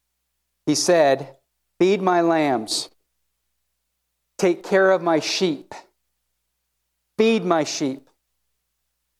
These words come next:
So just a short time after this terrible atrocity that Peter does by denying Jesus, Jesus is back forgiving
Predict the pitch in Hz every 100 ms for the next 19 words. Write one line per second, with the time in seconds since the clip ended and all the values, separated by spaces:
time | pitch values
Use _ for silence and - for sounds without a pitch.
0 | _ _ - 196 214 214 190 - 262 254
1 | - 220 202 180 175 175 156 160 - -
2 | - 220 214 185 180 175 170 - 190 190
3 | 190 160 160 156 - - 190 170 165 165
4 | - 151 147 151 170 170 160 139 156 120
5 | 113 - - - _ _ _ _ _ _
6 | _ _ _ _ _ _ _ _ _ _
7 | _ _ _ _ _ _ - 170 214 226
8 | 226 220 - 175 160 165 - 147 160 196
9 | 214 196